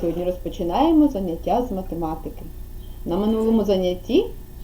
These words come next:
ми знайомилися з цифрою та числом один. Сьогодні ми закріпимо ці знання, а також познайомимось із знаками плюс та мінус.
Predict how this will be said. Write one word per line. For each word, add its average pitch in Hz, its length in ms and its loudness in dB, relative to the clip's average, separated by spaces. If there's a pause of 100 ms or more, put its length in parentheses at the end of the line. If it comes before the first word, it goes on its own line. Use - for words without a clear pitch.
(120)
ми 185 140 0
знайомилися 180 1000 4
з - 380 -14
цифрою 214 600 0
та 151 160 -2
числом 190 760 0 (160)
один. 165 600 0 (600)
Сьогодні 220 560 4
ми 220 140 6
закріпимо 247 720 0 (260)
ці 233 100 -4
знання, 226 500 0 (520)
а 175 140 -2
також 196 400 0
познайомимось 185 960 0 (200)
із 185 100 -6
знаками 170 560 -2 (180)
плюс 247 440 2 (540)
та 190 300 0 (300)
мінус. 196 420 2